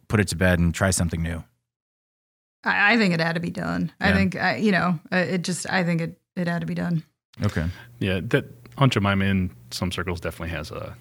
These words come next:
Speaker 3: a negative, very negative <laughs> association to it. So,
Speaker 1: Okay.
Speaker 3: yeah.
Speaker 1: Um, I also wanted to take a moment to, uh, try and bring down the pancake mix industrial complex. Um, just because
Speaker 3: Aggressive.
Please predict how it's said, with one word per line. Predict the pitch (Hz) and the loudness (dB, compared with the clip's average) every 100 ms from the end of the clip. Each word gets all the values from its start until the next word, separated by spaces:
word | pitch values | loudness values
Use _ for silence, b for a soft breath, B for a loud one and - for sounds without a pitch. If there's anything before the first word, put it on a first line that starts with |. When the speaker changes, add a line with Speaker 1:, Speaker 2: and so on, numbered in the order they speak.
| - | -12
Speaker 3:
a | 82 | -10
negative, | 80 80 80 82 - | -8 -8 -10 -12 -6
very | 98 90 | -2 -2
negative | 78 76 80 87 | -4 -8 -8 -10
<laughs> | |
association | - - - 98 76 - - | -8 -4 -4 -4 -6 -8 -10
to | - | -12
it. | - - - - | -14 -16 -12 -4
So, | |
Speaker 1:
Okay. | 120 87 87 - - | -2 0 -2 -4 -14
Speaker 3:
yeah. | - - _ _ | -16 -18 _ _
Speaker 1:
Um, | 143 127 98 82 - _ _ | 8 8 6 4 0 _ _
I | 135 | 6
also | 170 170 | 8 8
wanted | 131 117 | 6 6
to | 101 | 2
take | 113 | 2
a | 101 | 4
moment | 101 101 95 - | 4 4 2 0
to, | 107 101 92 | 0 0 0
uh, | 92 85 | -2 -2
try | - 131 127 | 0 2 4
and | 107 | 2
bring | 110 117 110 | 4 4 6
down | 101 104 95 | 6 4 2
the | 87 | 0
pancake | 101 98 98 101 - | 0 0 0 -4 -2
mix | 98 - | -4 -2
industrial | 92 87 87 95 | -2 -2 -2 -4
complex. | 90 92 95 117 - _ _ _ _ _ - | -2 -2 0 -2 -4 _ _ _ _ _ 2
Um, | 123 123 113 104 95 90 - - | 6 8 8 6 4 2 -2 -2
just | 185 | 0
because | 233 185 135 104 - | 0 2 2 2 -2
Speaker 3:
Aggressive. | 110 90 107 | -4 -6 -6